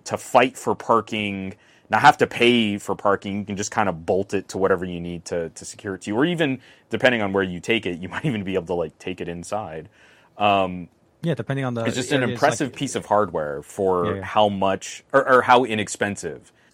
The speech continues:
Speaker 1: these things are now.
Speaker 2: So for me, uh, um, a long time, I was gonna say a long time ago, but, like, three or, three or four years ago, I used to, um, I used to, uh, review the Urbies.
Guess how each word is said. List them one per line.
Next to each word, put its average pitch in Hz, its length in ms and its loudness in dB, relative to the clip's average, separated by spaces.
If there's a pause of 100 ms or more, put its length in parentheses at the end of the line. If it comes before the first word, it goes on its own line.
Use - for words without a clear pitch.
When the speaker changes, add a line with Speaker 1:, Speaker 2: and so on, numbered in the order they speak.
(240)
Speaker 1:
these 90 240 -8
things 82 260 -10
are 80 180 -6
now. 64 280 -20 (840)
Speaker 2:
So 143 180 -4
for - 220 -6
me, 190 300 -2 (240)
uh, - 100 -2 (340)
um, 123 340 -8 (140)
a 135 40 -6
long 147 300 0
time, 165 200 -6 (120)
I 104 80 -8
was 101 120 -10
gonna - 100 -14
say 117 100 -8
a 101 60 -8
long 101 220 -8
time 107 200 -6
ago, 104 120 -8
but, 113 100 -10
like, 113 140 -8
three 220 200 -4
or, 185 120 -4
three - 220 -6
or 165 80 -2
four 135 160 -2
years 113 200 -4
ago, 98 140 -8
I 92 80 -6
used 120 200 -8
to, 127 240 -6 (260)
um, 98 420 -6
I 110 60 -10
used 113 240 -6
to, 104 280 -6
uh, 95 120 -6
review 101 460 -6
the 92 340 -12 (500)
Urbies. 120 500 0